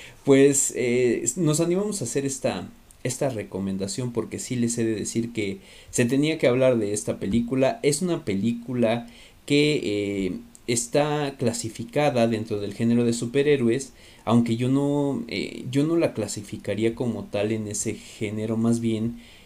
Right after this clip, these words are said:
eh, es que tiene ti-, tintes de terror. Vamos a hablar de ella. Es, eh, ambientada en el universo de Spider-Man porque, dicho sea de paso, Morbius es un, eh, un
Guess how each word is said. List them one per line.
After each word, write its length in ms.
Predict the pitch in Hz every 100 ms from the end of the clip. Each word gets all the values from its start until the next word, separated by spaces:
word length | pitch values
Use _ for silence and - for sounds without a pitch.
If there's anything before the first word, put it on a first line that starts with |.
| -
eh, 440 | - 104 101 101 -
es 140 | 139
que 400 | - 165 160 95 -
tiene 260 | 147 156
ti-, 180 | 151 143
tintes 560 | - - 156 156 170 131
de 80 |
terror. 460 | 95 - 90 101 90 98
Vamos 300 | 131 151 151
a 60 |
hablar 320 | 104 107 110 110
de 220 | 98 107
ella. 340 | 120 135 143 - - -
Es, 320 | - 196 214 -
eh, 280 | 147 135 131
ambientada 480 | 135 139 139 180
en 100 | 202
el 120 | 180 123
universo 440 | 120 117 131 175
de 60 | 135
Spider-Man 580 | - 120 135 139 139
porque, 420 | 131 98 101 95 -
dicho 340 | 120 120 117 135
sea 160 | 131
de 120 | 131
paso, 280 | 120 120 123
Morbius 880 | 117 117 120 123 135 151 139 123 120
es 200 | 117 -
un, 280 | 113 110 107 - - - -
eh, 680 | - 107 104 104 101 92 - - - - - -
un 380 | 156 180 170